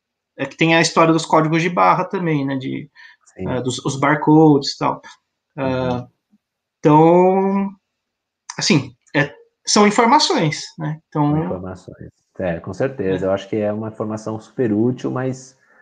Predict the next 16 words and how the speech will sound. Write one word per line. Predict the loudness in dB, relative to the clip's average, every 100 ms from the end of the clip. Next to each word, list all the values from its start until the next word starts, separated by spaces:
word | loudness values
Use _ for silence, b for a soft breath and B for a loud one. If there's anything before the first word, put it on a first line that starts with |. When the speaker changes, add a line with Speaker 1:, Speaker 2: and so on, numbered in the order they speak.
| b _
Speaker 2:
puxa | -6 -4 -4
vida, | -2 -2 -2
se | -4 -10
ti-, | -10 -10 -10
se | -12 -6
tirar | 0 0
a | 0
morfologia, | -2 0 2 2 2 0 -2
a |
gente | -4 -8
tá | -6 -6
lascado. | -6 -6 0 0 0 -4
A | -8
gente | -8 -10 -12
que | -6
trabalha, | -2 0 0 -2 -4